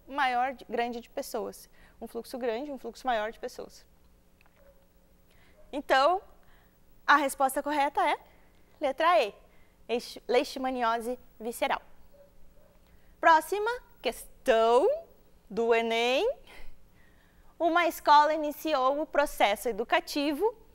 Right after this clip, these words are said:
para a implementação da coleta seletiva. Isso acontece muito, né? E também destino de materiais recicláveis. Para atingir seus objetivos, a instituição planejou. Ó, planejou essas três coisas.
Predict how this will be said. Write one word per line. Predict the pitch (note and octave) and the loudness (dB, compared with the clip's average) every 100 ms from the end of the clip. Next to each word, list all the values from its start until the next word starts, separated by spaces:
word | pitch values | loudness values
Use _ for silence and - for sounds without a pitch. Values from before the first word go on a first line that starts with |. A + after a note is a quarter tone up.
| - - - - | -20 -20 -16 6
para | D#4+ D4+ C#4+ | 8 10 6
a | |
implementação | C#4+ D4+ B3+ C4+ C#4+ C#4 - - F#4+ G#4 A#4+ | 4 0 0 0 -4 -6 -6 0 4 4 4
da | G#4+ | 0
coleta | G#4 G4 F4 C4 C#4 F#4 F#4+ E4+ | 2 2 2 2 4 2 2 -2
seletiva. | - - G#4+ A#4 - - - C#4+ B3 G#3+ | -2 0 2 2 0 -4 -6 -2 -2 -2
Isso | B3 F#4+ | -4 -4
acontece | G4 G4 F#4+ - G4+ | -4 -2 -2 -4 -4
muito, | E4+ G4 F#4+ | -2 -4 -2
né? | A#3+ - - - - - - - _ - | -2 -2 -4 -16 -20 -20 -20 -20 _ -12
E | - C4+ | -6 -2
também | G#4 F4+ F4 | 0 2 2
destino | F4+ F4 - D#4+ F4 E4+ | 0 -2 -2 -2 0 -2
de | B3+ | -2
materiais | C#4+ C#4+ D4+ B3 A#3+ C#4+ C#4 | -2 -2 0 2 2 0 -4
recicláveis. | C#4 - D#4+ B3 F3+ D#3 D#3+ D#3 - - - - - - - - - - | -8 -8 -4 -2 -2 -4 -10 -14 -18 -20 -20 -20 -20 -20 -20 -20 -6 4
Para | D4+ C#4 | 6 6
atingir | C#4 - D#4+ A#3 B3 | 4 -2 -4 -2 -4
seus | - C#4+ C#4 | -2 -2 0
objetivos, | C4+ C#4 D#4+ - D4+ D#4 G#4+ A#4+ - _ - _ _ - | -2 -4 -4 -2 -2 -2 -2 -4 -12 _ -20 _ _ 0
a | F4 D#4+ | 2 2
instituição | F4 F#4+ - - F4 E4+ F4 D#4+ | 0 -2 -4 -4 -2 0 0 0
planejou. | - D#4 D#4+ F4 C4 G3+ D#3+ - - | -2 -4 -2 -2 -2 -6 -8 -14 -20
Ó, | F3 D3+ | -18 -16
planejou | D#3+ F#3+ F#3+ G#3+ C4 | -14 -10 -6 -2 -2
essas | D4 D4+ | -2 -6
três | - G4 A4+ | -2 -2 0
coisas. | - B3+ G3+ F#3 E3+ - | 2 2 2 -4 -10 -12